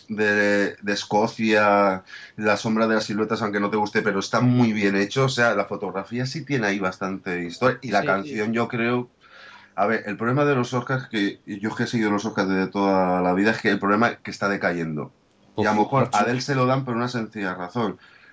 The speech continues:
Speaker 1: es buena la canción, porque necesitan un artista internacional que le dé renombre a los Oscars, que lleva unos años los Oscars que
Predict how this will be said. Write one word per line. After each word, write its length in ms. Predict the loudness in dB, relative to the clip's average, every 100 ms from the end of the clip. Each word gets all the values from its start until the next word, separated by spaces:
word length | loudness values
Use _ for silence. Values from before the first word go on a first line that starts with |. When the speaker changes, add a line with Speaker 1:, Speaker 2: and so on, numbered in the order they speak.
| _
Speaker 1:
es 140 | -8 -4
buena 220 | 0 2
la 120 | 2 2
canción, 420 | 0 -2 -6 -4
porque 220 | -4 -4
necesitan 380 | -4 -2 -2 0
un 200 | 0 2
artista 420 | 0 -2 -6 -4
internacional 680 | -4 -2 -2 -2 -2 -4 -4
que 100 | -4
le 100 | -2
dé 120 | 0 0
renombre 500 | -2 0 0 0 -2
a 40 |
los 200 | -2 -4
Oscars, 320 | -6 -4 -6
que 100 | -4
lleva 180 | 0 2
unos 280 | 4 2 2
años 220 | 2 2
los 180 | 2 0
Oscars 380 | -4 -2 -2 0
que 360 | 0 2 0